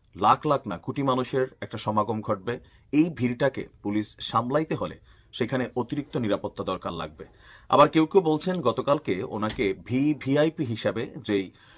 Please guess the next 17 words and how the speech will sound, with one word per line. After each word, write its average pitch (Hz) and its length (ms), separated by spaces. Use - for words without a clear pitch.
আহ, 92 180
মূল্যায়ন 127 460
করা 107 200
হয়েছে 92 300
বা 107 120
প্রজ্ঞাপন 135 600
জারি 104 180
করা 87 200
হয়েছে 90 280
যে 98 100
তিনি 101 220
রাষ্ট্রের 98 420
অতি, 156 400
অতি 120 200
গুরুত্বপূর্ণ 107 520
একজন 101 240
ব্যক্তি 123 420